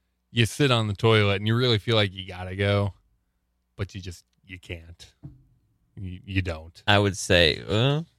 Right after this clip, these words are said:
Speaker 2: yeah, that's, that's good. I would say it's like you really, you just full throttle, go out and drop one, and you don't have to,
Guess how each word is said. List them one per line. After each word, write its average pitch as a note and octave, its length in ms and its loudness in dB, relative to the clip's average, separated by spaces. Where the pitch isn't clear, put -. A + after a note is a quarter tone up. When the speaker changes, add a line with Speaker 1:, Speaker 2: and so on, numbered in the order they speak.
Speaker 2:
yeah, D3+ 220 6
that's, - 180 -4
that's - 280 -4
good. A#2 300 2
I - 60 4
would E3 100 2
say F#3 160 4
it's - 220 -4
like C3+ 360 2
you A#2 220 -4
really, C3+ 580 4
you G#2+ 100 0
just A2 320 2
full C3+ 200 2
throttle, A#2+ 580 4
go A2 200 4
out A2+ 180 6
and G2 140 -6
drop G#2+ 320 4
one, A#2+ 320 0
and F#2+ 100 -10
you F#2+ 80 -2
don't G2+ 260 0
have G2+ 280 -2
to, F2+ 320 -2